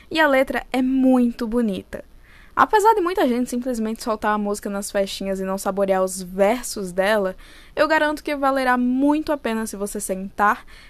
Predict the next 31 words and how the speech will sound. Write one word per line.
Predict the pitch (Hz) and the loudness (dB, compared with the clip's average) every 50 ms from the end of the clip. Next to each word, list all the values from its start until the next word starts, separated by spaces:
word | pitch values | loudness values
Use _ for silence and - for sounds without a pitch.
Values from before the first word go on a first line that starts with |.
| - - | -8 -2
e | 415 381 | 0 0
apreciar | 381 - - 359 349 - - 294 254 254 | 2 2 0 -2 -2 0 2 4 4 4
as | 262 - - | 4 2 0
palavras | - 233 220 214 214 214 226 214 | -2 2 2 2 2 2 -2 -2
da | 214 226 226 | -2 -2 -2
Glória. | 208 208 196 185 180 180 - - 220 - - - - - - - - - - - | 0 2 2 2 0 -2 -6 -12 -16 -16 -20 -20 -20 -20 -20 -20 -20 -20 -12 -6
Isso | - 202 - 208 | -6 -4 0 0
aí | 196 190 | 0 0
saiu | 196 - 202 196 196 190 | 0 0 0 0 0 0
um | 202 202 | -2 -4
pouco | 202 196 190 190 196 - - 190 190 | -2 0 -2 -2 -2 -4 -6 -6 -6
com | - 202 | -4 -6
duplo | 196 190 190 196 202 | -4 -4 -4 -4 -4
sentido, | - - 254 247 - - - - - - - | -4 -2 -2 -4 -4 -6 -12 -12 -12 -12 -12
mas | - - - - - - | -10 -12 -12 -12 -12 -8
você | - 220 - 349 | -6 -4 -4 -2
entendeu. | 370 370 370 285 190 - - - - - 1017 988 988 988 988 _ - - - - - - - - - - - - - - - - - - - - - - - - | -4 -4 -6 -6 -8 -8 -12 0 8 10 12 12 12 12 12 _ 6 -20 -20 -20 -20 -20 -20 -20 -20 -20 -20 -20 -20 -20 -20 -20 -20 -20 -20 -20 -20 -14 -2 4
A | 254 262 | 4 6
música | 247 254 277 311 349 349 - 339 | 6 6 4 4 4 2 0 -2
fala | 311 - 269 240 233 226 202 | -2 2 4 4 4 4 4
basicamente | 190 196 214 240 285 311 339 320 - 330 262 220 208 208 214 220 240 | 4 6 6 6 6 4 2 0 -2 0 0 0 0 -2 -2 -2 -2
sobre | - - 226 214 226 233 | -2 0 0 0 2 2
a | 233 | 2
inveja | 247 233 208 180 185 196 202 214 220 208 202 185 170 - - - | 2 0 0 2 4 4 4 4 4 2 0 0 -2 -4 -4 -2
que | - | 0
as | 247 262 - | 0 0 2
pessoas | - 285 285 - 285 269 277 277 - | 2 0 2 4 4 2 2 2 -2
têm | - - 220 226 247 | -2 -2 0 0 0
do | 254 254 233 | 0 0 0
nosso | 214 202 196 - 214 | 0 0 0 -2 -4
sucesso | 214 - 262 - - 226 202 208 214 - - - | -4 -4 -4 -2 0 0 0 0 0 -2 -4 -8